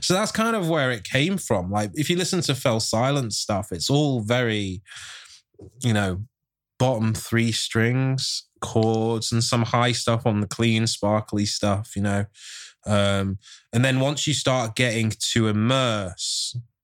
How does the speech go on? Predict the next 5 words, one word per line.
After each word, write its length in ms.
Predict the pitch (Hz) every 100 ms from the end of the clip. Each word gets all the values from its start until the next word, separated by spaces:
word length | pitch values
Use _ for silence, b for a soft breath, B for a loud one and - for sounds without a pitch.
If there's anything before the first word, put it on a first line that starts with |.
| -
then 280 | 117 117 110
it 140 | 107
starts 760 | - - 110 107 - - - - -
adding 440 | 110 107 104 101
in 580 | 98 117 107 104 98